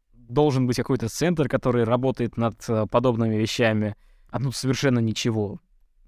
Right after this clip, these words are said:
Даже простая аналогия с тем же самым Спутник Ви, э, вакциной от ковид девятнадцать. Если не ошибаюсь, э, одна из статей, которая была опубликована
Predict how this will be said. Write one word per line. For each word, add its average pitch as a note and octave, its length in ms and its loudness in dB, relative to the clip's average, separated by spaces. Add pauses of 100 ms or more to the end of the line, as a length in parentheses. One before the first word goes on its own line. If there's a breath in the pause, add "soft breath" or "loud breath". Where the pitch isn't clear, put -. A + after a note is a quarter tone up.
Даже C3+ 380 0
простая C#3+ 460 2
аналогия B2 720 0
с - 200 -10
тем - 180 0
же B2 80 0
самым B2 300 0
Спутник B2+ 520 -2
Ви, E3+ 380 2
э, D3+ 80 2
вакциной A2+ 1000 0
от A2 140 -4
ковид A#2 300 2
девятнадцать. A#2 680 -2
Если A#2+ 240 -2
не B2+ 80 2
ошибаюсь, C#3 720 0
э, A#2+ 80 0
одна B2 460 2
из B2+ 100 0
статей, D3+ 340 0
которая C3+ 320 0
была A#2+ 280 2
опубликована A#2 960 0